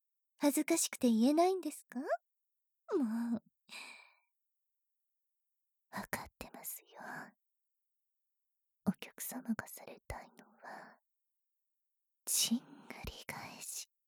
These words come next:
ですよね。お尻の穴をヒクヒクさせなが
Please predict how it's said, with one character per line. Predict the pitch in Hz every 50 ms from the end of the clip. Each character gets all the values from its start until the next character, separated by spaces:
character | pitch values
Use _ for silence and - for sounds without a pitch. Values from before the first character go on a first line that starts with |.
| _ _ _ _ _ _ _ _ _ _ -
で | -
す | - - -
よ | - 214 - - - - -
ね。 | - - - - _ _ _ _ _ _ _ _ _ _ _ _ _ _ _ _ _ _ _ _ _ _ _ _ _ _ _ _ _ _ _ _ -
お | 190 175
尻 | - - - - - - - 202
の | 202 208
穴 | 214 214
を | 208 - - 233 - - -
ヒ | - - -
ク | - - -
ヒ | - - -
ク | - -
さ | - -
せ | - - - -
な | - - -
が | -